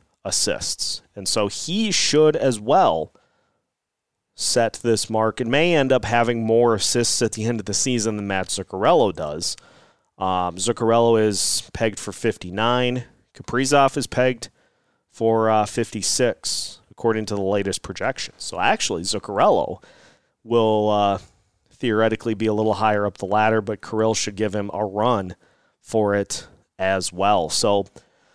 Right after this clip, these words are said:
assists, again, is probably going to fall twice here this season. We talked about points potentially, uh, falling a couple of times. Interesting one in plus minus.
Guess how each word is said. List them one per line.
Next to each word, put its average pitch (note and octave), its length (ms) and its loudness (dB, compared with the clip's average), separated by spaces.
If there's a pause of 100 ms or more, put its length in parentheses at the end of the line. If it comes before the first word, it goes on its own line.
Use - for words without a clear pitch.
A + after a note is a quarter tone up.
(200)
assists, D#3+ 760 2
again, D3+ 340 2
is C3+ 80 2
probably D3+ 420 4
going C#3 320 2
to C3+ 280 2
fall B2+ 360 4
twice B2+ 760 0 (120)
here C#3 240 -2
this C3+ 180 2
season. B2+ 400 0
We A#2+ 80 -2
talked B2 300 0
about A2+ 240 0
points - 640 -2
potentially, A#2 840 0
uh, A2 160 2
falling A#2 400 0
a G2+ 60 -4
couple A#2 340 -2
of G#2+ 100 -4
times. A2 520 -2 (640)
Interesting G3+ 520 2
one E3+ 440 4 (1120)
in C#3 180 0
plus D#3 360 2
minus. A#2+ 720 0